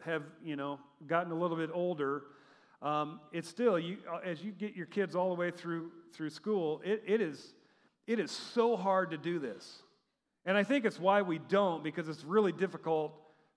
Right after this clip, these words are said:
to intentionally do it. But this is what I wanna talk to us about today. Rest.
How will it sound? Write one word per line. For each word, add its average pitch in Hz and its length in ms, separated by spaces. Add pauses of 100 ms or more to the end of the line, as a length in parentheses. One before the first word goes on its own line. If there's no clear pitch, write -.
(140)
to 165 380
intentionally 160 680
do 151 220
it. 107 120 (880)
But 127 100
this 226 160
is 247 100
what 214 160
I 175 80
wanna 170 220
talk 160 320
to 151 140
us 143 140
about 127 340
today. 113 380 (1400)
Rest. - 520